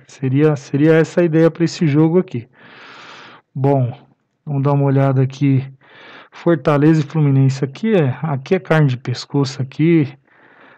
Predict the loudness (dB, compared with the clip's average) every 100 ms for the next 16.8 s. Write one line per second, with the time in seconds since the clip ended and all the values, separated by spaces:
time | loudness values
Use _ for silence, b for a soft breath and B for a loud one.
0 | b -6 -2 -2 -4 0 4 6 4 4
1 | 4 6 6 4 2 B -18 -6 -4 -4
2 | -2 -4 -2 -4 -2 -4 -4 -2 0 0
3 | 0 -2 -4 -4 -10 _ B B B B
4 | B B B B B B _ -20 -20 -6
5 | 0 2 4 2 2 -2 0 2 4 4
6 | 2 2 2 0 -2 B B B B B
7 | B _ _ _ _ -6 -2 0 0 0
8 | 0 -2 -4 -2 -4 -4 -8 -8 -8 -4
9 | 0 0 -2 -2 -2 -6 B B B B
10 | B B B B B B _ -12 -10 -4
11 | 0 0 -2 -4 0 2 2 2 -2 -4
12 | -2 0 0 2 0 -4 -6 0 2 2
13 | 2 0 -2 -6 -4 0 0 0 -2 -2
14 | -2 -2 0 2 0 0 0 0 -2 -2
15 | -2 -4 -2 0 0 0 0 -2 -6 -4
16 | -2 0 0 -2 -2 0 0